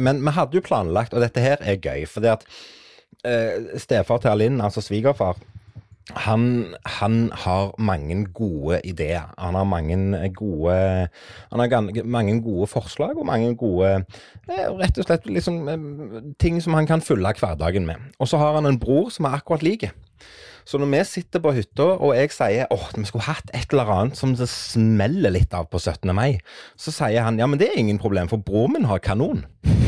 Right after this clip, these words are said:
Hvorpå jeg sier, «Hva for noe?» «Ja, ja, ja, ja, ja, bror min har kanon, han står nede på låven den, så vi går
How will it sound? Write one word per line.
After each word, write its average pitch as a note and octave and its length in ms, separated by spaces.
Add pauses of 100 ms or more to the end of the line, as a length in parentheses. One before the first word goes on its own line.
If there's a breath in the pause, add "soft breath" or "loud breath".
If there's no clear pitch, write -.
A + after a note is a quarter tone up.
(140)
Hvorpå D3+ 320
jeg B2 160
sier, F#2+ 320
«Hva - 240
for - 160
noe?» A#3+ 160
«Ja, F2 320
ja, G#3+ 160
ja, G2+ 160
ja, F2+ 160
ja, F#2 160
bror A2+ 240
min F3 160
har G#2+ 80
kanon, A#2+ 320
han G3 80
står F#3+ 240
nede D#3 140
på D3 80
låven A#2 260
den, D#3+ 160
så - 80
vi A3+ 160
går E3+ 80